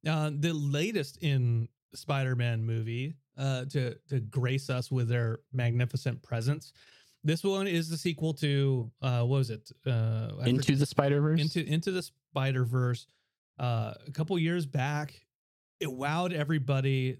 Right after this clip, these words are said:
Speaker 1: The animation was, was amazing. Like, uh, it, it set off something, and I, well, we can talk about this more as we go into the, the movie itself. But it set off what some people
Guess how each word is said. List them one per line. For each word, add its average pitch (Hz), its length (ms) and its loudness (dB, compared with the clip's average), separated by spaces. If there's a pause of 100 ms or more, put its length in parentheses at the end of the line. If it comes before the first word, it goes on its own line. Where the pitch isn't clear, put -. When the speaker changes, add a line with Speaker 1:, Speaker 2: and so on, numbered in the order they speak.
Speaker 1:
The 135 200 0
animation 135 600 -2
was, 123 240 -2
was 131 180 -2
amazing. 123 500 0
Like, 117 240 -2 (480)
uh, 151 80 -6
it, 147 240 -6 (640)
it 147 160 -6
set 208 240 -2
off 175 240 -2 (220)
something, 139 380 0
and 135 100 2
I, - 40 -2
well, 151 200 0
we 156 100 0
can 151 140 -2
talk 143 240 -2
about 131 180 0
this - 180 -4
more 123 280 2
as 117 100 -2
we 117 80 -4
go 120 220 2
into 120 220 0
the, 113 320 0
the 123 100 2
movie 113 320 2
itself. 110 440 -4 (420)
But 135 200 2
it 147 120 -2
set 180 220 -2
off 147 340 -2 (180)
what 135 500 -2
some 147 200 -4
people 131 380 -4